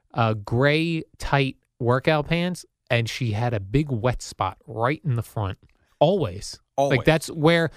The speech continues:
Speaker 1: you know, people sweat under the armpits. She was sme-, sweating only from her
Speaker 2: Between the
Speaker 1: vagina.
Speaker 2: legs.
Speaker 1: Yeah.
Speaker 2: But how do you
Speaker 1: I don't know how you don't,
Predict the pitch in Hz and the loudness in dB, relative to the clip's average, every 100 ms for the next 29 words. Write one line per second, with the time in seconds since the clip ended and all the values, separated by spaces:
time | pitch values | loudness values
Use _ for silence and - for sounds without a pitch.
0 | - - 202 190 190 180 160 - 165 156 | -10 -2 0 2 0 2 0 2 2 4
1 | 151 135 123 135 143 135 151 147 - - | 2 2 2 2 2 4 2 2 -12 -4
2 | 185 170 - 160 156 - - 156 143 139 | -2 -2 0 0 0 -2 0 2 2 0
3 | 143 139 143 110 120 107 107 120 120 107 | 0 -2 -2 -2 -2 -2 0 0 -2 -4
4 | 85 80 - 117 113 - _ _ _ _ | -6 -10 -8 -6 -6 -10 _ _ _ _
5 | _ _ _ 127 - 208 240 233 - _ | _ _ _ -14 -6 -4 -4 -8 -10 _
6 | _ - 131 156 123 131 127 123 | _ -2 0 2 2 2 2 0